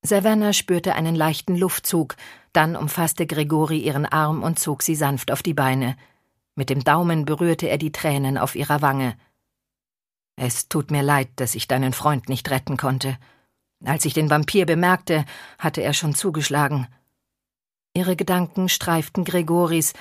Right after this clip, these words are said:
und sie fand dort echtes Bedauern. „Wie hast du mich gefunden?“ „Ich weiß immer genau, wo du bist. Vor fünf Jahren sagtest du, dass du Zeit brauchst, und ich gab sie dir.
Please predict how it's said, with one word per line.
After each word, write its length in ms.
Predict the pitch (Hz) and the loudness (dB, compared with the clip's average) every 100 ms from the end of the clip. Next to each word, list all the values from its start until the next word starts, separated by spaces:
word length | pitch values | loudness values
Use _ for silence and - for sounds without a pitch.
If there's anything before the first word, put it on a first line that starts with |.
| - - - | -20 -12 -4
und 120 | 165 | -2
sie 120 | 170 | -2
fand 380 | - 180 165 165 | -2 -2 0 2
dort 280 | 165 165 - | 0 0 -2
echtes 400 | 139 - 151 - | -4 -4 -6 -4
Bedauern. 580 | 151 160 156 143 135 - _ _ _ _ _ _ _ _ _ | -4 0 0 0 -2 -6 _ _ _ _ _ _ _ _ _
„Wie 380 | 175 180 175 156 | -4 -2 0 0
hast 260 | 156 175 185 | -2 -4 -2
du 40 | |
mich 180 | 175 - | -4 -4
gefunden?“ 560 | 156 - 233 233 165 160 _ _ _ _ _ _ _ _ _ _ - | -6 -2 -2 -2 -6 -8 _ _ _ _ _ _ _ _ _ _ -4
„Ich 240 | 175 - | -4 0
weiß 240 | 156 151 - | 2 2 2
immer 300 | 202 240 165 | 2 2 2
genau, 420 | 156 151 143 135 | 0 2 0 0
wo 80 | 147 | -2
du 120 | 135 | 0
bist. 380 | 151 147 - - _ _ _ _ _ _ | -2 -2 -4 -14 _ _ _ _ _ _
Vor 160 | - 143 | -4 -2
fünf 320 | - 180 156 | 0 0 0
Jahren 320 | 185 185 196 | 2 4 4
sagtest 420 | 180 180 - 165 180 | 4 2 2 -2 2
du, 160 | 175 - - - | 0 -2 -12 -4
dass 160 | 165 | -4
du 160 | - 160 | -2 -4
Zeit 320 | - 196 196 | -2 -4 -2
brauchst, 540 | 156 143 139 - - _ _ _ - | 2 2 2 -4 -8 _ _ _ -2
und 240 | 190 - | -2 -2
ich 200 | 156 - | -6 -4
gab 240 | 185 180 - | -2 -2 -2
sie 160 | 151 | -2
dir. 300 | 139 143 131 | 0 -2 -2